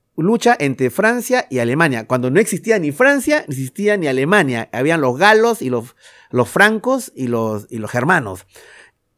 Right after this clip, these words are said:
Bárbaros, luchando así. Y ella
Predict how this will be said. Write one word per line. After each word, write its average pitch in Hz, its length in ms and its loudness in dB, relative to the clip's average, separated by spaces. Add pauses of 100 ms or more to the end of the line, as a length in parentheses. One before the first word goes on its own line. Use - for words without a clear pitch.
(140)
Bárbaros, 123 540 2
luchando 170 480 2
así. 202 380 -2 (500)
Y 131 200 2
ella 170 420 4